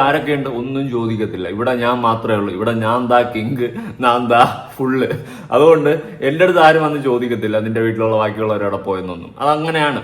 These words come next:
ഫാമിലി വ്ളോഗേഴ്സ്, പക്ഷെ അത് ഫേസ് ചെയ്യും. കാരണം അവർ ഫാമിലിയിൽ നടക്കുന്ന A to Z കാര്യങ്ങൾ ഓഡിയൻസിനെ കാണിക്കുന്നത് കൊണ്ട് തന്നെ ആൾക്കാർ ഉറപ്പായിട്ടും വന്ന് അവരുടെ അടുത്ത് ചോദിക്കും, "ബാക്കിയുള്ളവരൊക്കെ എവിടെ പോയി, കാണാനില്ലല്ലോ, എന്ത് പറ്റി, എന്താണ്, പിണങ്ങിയോ, ഇണക്കോ പിണക്കോ, എന്താണ് സംഭവം?" എന്നൊക്കെ ചോദിക്കും. അങ്ങനെ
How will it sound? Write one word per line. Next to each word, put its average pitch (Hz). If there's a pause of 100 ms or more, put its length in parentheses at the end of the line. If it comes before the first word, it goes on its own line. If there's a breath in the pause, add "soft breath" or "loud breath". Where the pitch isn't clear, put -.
ഫാമിലി 131
വ്ളോഗേഴ്സ്, 139
പക്ഷെ 123
അത് 127
ഫേസ് 113
ചെയ്യും. 92
കാരണം 117
അവർ 139 (120)
ഫാമിലിയിൽ 135
നടക്കുന്ന 123 (420 loud breath)
A 131 (120)
to 139 (140)
Z - (240)
കാര്യങ്ങൾ 120 (100)
ഓഡിയൻസിനെ 123 (120)
കാണിക്കുന്നത് 131
കൊണ്ട് 123
തന്നെ 107 (340 loud breath)
ആൾക്കാർ 180
ഉറപ്പായിട്ടും 151
വന്ന് 127
അവരുടെ 123
അടുത്ത് 101
ചോദിക്കും, 101
"ബാക്കിയുള്ളവരൊക്കെ 104
എവിടെ 104
പോയി, 101
കാണാനില്ലല്ലോ, 101 (120)
എന്ത് 104
പറ്റി, 101 (180)
എന്താണ്, 101 (140)
പിണങ്ങിയോ, 101 (240)
ഇണക്കോ 107 (100)
പിണക്കോ, 110 (100)
എന്താണ് 120
സംഭവം?" 110
എന്നൊക്കെ 120
ചോദിക്കും. 113 (400 loud breath)
അങ്ങനെ 196